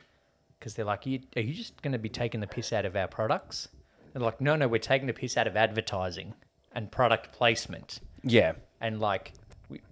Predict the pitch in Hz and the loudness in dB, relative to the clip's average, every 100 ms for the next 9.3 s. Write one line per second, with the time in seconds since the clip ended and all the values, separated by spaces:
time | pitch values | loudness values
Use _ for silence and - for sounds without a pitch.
0 | - 143 120 - 165 170 135 110 120 117 | -6 -4 -2 2 2 4 2 4 4 4
1 | 113 127 113 113 - 110 104 - 113 - | 2 -2 0 0 0 2 0 -2 -6 -6
2 | 104 - 87 90 135 - - _ _ _ | -10 -6 -6 -4 -6 -8 -18 _ _ _
3 | _ - - - 110 107 101 101 95 - | _ -14 -2 2 4 4 2 -2 -6 -14
4 | _ - - _ 110 98 85 - 110 87 | _ -20 -20 _ 0 0 0 -2 2 4
5 | 113 - - 104 90 - - - - - | 4 0 -4 -4 -6 -8 -14 -20 -20 -20
6 | - - - 123 123 131 131 - _ _ | -20 -18 2 8 8 8 2 -4 _ _
7 | _ _ - - - - - - - - | _ _ -20 -20 -20 -20 -20 -20 -20 -20
8 | - - 113 - 175 240 320 - 110 101 | -20 -18 2 6 6 4 0 6 10 10
9 | 92 80 | 8 2